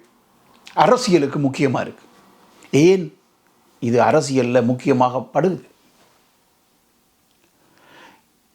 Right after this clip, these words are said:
பொதுவாக தமிழ் தரப்பு இந்த விவகாரத்தை கொண்டாடும்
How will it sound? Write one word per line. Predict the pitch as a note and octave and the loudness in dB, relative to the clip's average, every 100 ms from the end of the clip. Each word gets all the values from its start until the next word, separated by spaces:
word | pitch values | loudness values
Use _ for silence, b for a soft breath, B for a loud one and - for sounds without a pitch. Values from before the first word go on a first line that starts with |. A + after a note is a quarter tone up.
| - | 0
பொதுவாக | A3 D4+ D#4 C#4+ A3+ | 2 4 2 0 2
தமிழ் | G#3+ C4 A#3+ | 2 2 2
தரப்பு | A3 F#3 B3+ A3+ | 0 0 -4 -2
இந்த | G#3+ F3+ F#3+ | 0 0 0
விவகாரத்தை | A#3 G#3+ G3 F3+ D3+ B3 C#4 G3+ C3 - _ - A3 | 0 0 0 -2 -2 0 2 0 -4 -10 _ -4 0
கொண்டாடும் | C4 D#4+ C#4+ B3+ A#3 | 0 2 0 0 -2